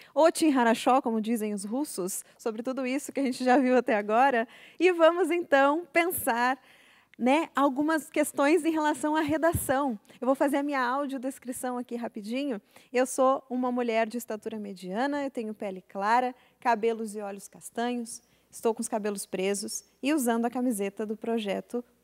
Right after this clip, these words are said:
pré enem na cor magenta. E a gente vai pensar, então, sobre aquela temática de dois mil e dez, não é mesmo, Lucas?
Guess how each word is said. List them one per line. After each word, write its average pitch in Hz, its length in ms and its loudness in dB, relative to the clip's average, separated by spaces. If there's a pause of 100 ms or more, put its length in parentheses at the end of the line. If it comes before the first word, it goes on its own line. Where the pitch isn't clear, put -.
pré 226 300 6
enem 233 460 0
na 262 140 -4
cor 214 320 -4 (120)
magenta. 208 760 -2 (380)
E 330 100 8
a 359 60 6
gente 349 240 0
vai 370 140 6
pensar, 320 400 -2
então, 302 340 0
sobre 311 480 2 (400)
aquela 311 400 8
temática 311 680 4
de 311 100 2
dois 277 220 6
mil 269 140 0
e 427 40 0
dez, 302 340 2
não 262 100 -2
é 262 60 -4
mesmo, 359 300 -4
Lucas? 220 420 -6